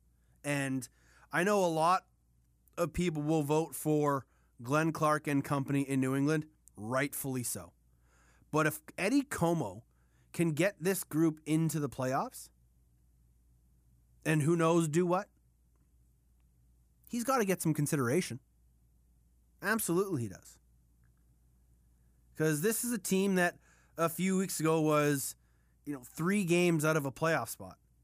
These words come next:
And in three weeks, they've become the team in the playoffs.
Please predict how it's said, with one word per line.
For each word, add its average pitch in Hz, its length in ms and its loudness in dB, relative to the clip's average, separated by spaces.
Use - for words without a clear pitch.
And 143 340 2
in 165 260 2
three 175 180 0
weeks, 180 480 -2
they've 156 180 2
become 165 440 0
the 156 100 -2
team 170 240 0
in 190 220 0
the 151 60 0
playoffs. - 600 -18